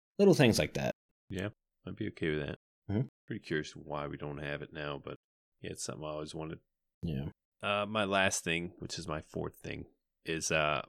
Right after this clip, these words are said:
Speaker 2: more three D textures.
Speaker 1: Yes.
Speaker 2: I, I use this from Vanilla Tweaks. The trapdoors and doors look so much better with the three D textures.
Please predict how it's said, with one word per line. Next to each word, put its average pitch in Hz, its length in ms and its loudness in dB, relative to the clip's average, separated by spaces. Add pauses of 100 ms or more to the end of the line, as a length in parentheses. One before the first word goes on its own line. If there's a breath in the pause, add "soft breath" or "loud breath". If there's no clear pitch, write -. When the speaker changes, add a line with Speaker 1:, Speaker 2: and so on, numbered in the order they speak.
Speaker 2:
more 101 240 0
three 98 320 0
D 98 180 2
textures. - 760 -4 (340)
Speaker 1:
Yes. 92 720 6 (320)
Speaker 2:
I, 95 300 2
I 95 100 2
use 95 360 2
this 90 340 4
from 85 360 2
Vanilla 85 380 4
Tweaks. - 580 0 (380)
The 95 120 -2
trapdoors 98 600 6
and 85 120 0
doors 85 320 2
look 82 140 0
so 98 160 4
much 76 220 -2
better - 340 -4 (260)
with - 120 -14
the - 80 -16
three - 200 -6
D 65 100 -6
textures. - 600 -6